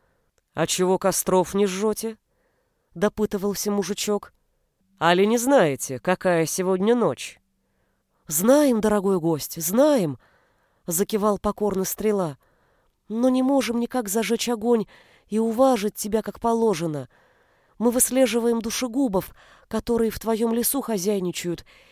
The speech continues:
и непорядок в священную ночь творят,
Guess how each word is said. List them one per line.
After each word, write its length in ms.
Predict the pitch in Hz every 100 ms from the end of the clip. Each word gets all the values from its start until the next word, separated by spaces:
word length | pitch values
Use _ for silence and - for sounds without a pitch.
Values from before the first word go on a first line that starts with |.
| _ _
и 100 | 214
непорядок 600 | 220 226 247 269 220 180
в 60 | -
священную 680 | 190 202 - 226 214 220
ночь 300 | 233 240 214
творят, 480 | - 185 180 165 -